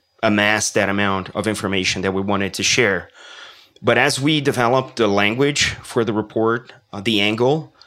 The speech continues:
what we came to conclusion is that, okay, so we need to own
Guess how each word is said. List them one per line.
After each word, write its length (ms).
what 320
we 220
came 360
to 340
conclusion 520
is 120
that, 180
okay, 240
so 380
we 280
need 460
to 360
own 460